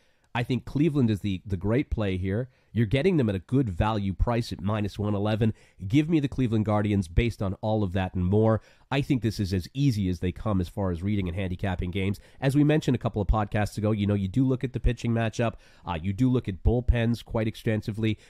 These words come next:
If you, if you want a deep dive on how to bet baseball, just check out the last episode of the podcast. It's there for you. Just check it out on the, uh, our YouTube page, of course, the Dales Report, and that'll give you a better idea of what I put into my handicapping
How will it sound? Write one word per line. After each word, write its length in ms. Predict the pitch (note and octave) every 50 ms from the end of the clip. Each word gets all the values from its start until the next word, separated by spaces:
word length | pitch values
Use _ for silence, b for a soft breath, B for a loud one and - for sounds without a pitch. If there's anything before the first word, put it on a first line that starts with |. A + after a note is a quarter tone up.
| B B
If 180 | G#2 G#2 -
you, 180 | G#2+ G2+ G2 F#2 -
if 160 | - G#2 -
you 80 | A2+ A2
want 200 | A2 D3 F#3 D3+
a 40 | C3+
deep 220 | G#2+ B2+ A#2+ -
dive 220 | - A#2+ A2+ A2 G#2
on 60 | G2
how 120 | F#2 A2+
to 60 | B2 G#2
bet 240 | F#2 G#2+ G#2 -
baseball, 500 | - G2+ G#2 - - - G#2+ G#2+ G#2 b b b b b -
just 200 | - C#3+ B2+ -
check 200 | - C#3 A#2+ -
out 100 | A#2+ -
the 80 | A2
last 280 | G2 G#2 G#2 G2 - -
episode 320 | G2 - G#2+ - - G2
of 40 | F#2+
the 80 | F2+ E2+
podcast. 520 | - G2+ F#2+ F2+ - - F#2 F#2 F#2 - b b b b b
It's 180 | - A#2 A2 -
there 220 | A2 G#2+ G#2+ G2+
for 220 | F2+ - - G2+ F#2+
you. 100 | F#2 F2+
Just 200 | - F#2+ - -
check 160 | - G2+ -
it 60 | G2
out 140 | F#2+ F#2 F2
on 140 | F2+ F2+ F2
the, 160 | F2 F2 F2
uh, 180 | E2+ E2 E2 - -
our 140 | F#2+ F2+ F2+
YouTube 340 | F#2 F#2 F2+ - F#2+ E2+
page, 200 | - F#2 F2+ E2+
of 80 | - -
course, 180 | - G#2 F#2 -
the 100 | - D#2+
Dales 260 | E2+ F#2 F2 E2+ -
Report, 340 | E2+ - - F#2+ F#2 F2+ b b b b b b -
and 120 | G2+ G#2
that'll 140 | G#2+ G#2+ A2
give 160 | G2 A2+ G2
you 60 | G2+
a 40 | F#2+
better 260 | E2+ F#2+ F#2 F#2+ F#2+
idea 280 | F2+ F2 E2 F#2 F2+ F2+
of 100 | E2 D2+
what 140 | E2+ F#2 F2+
I 180 | F2 E2+ F2 -
put 160 | - - F2+
into 200 | E2 E2+ - -
my 120 | E2 D#2+ D#2
handicapping 680 | - G#2 F#2+ E2+ F2 - G2 F2 E2 - F2 E2